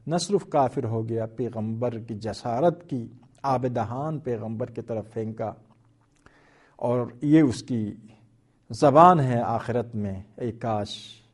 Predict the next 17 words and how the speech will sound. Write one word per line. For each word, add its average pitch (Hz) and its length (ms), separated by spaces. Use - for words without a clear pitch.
فلاں 120 400
آدمی 107 280
کو 104 140
میں 104 140
اپنا 101 300
دوست 101 380
نہیں 110 160
بناتا۔" 98 360
تو 127 140
انسان 123 340
اپنے 165 360
دوست 190 680
کے 196 80
دین 170 280
پر 170 160
ہوتا 143 440
ہے، 120 140